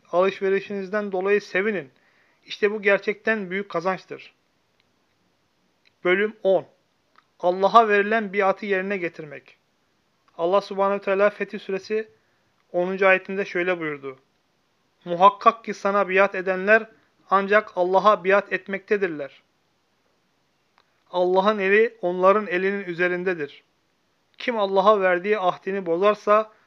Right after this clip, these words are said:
ancak kendi aleyhine bozmuş olur. Kim de Allah ile olan ahdini, ahdine vefa gösterirse Allah ona büyük bir mükafat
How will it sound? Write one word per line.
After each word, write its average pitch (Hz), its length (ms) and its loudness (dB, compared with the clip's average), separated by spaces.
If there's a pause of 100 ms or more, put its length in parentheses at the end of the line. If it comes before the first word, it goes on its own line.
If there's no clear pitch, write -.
(220)
ancak 202 400 0
kendi 196 280 -4
aleyhine 185 520 -2
bozmuş 175 400 -6
olur. 147 320 -12 (500)
Kim 226 240 -4
de 220 40 0
Allah 202 340 0
ile 202 180 0
olan 196 380 -2
ahdini, 196 560 -4 (460)
ahdine 185 460 -2
vefa 180 300 0
gösterirse 208 840 -2 (360)
Allah 190 320 4
ona 190 320 -2
büyük 208 220 -6
bir 196 100 -4
mükafat 185 640 -2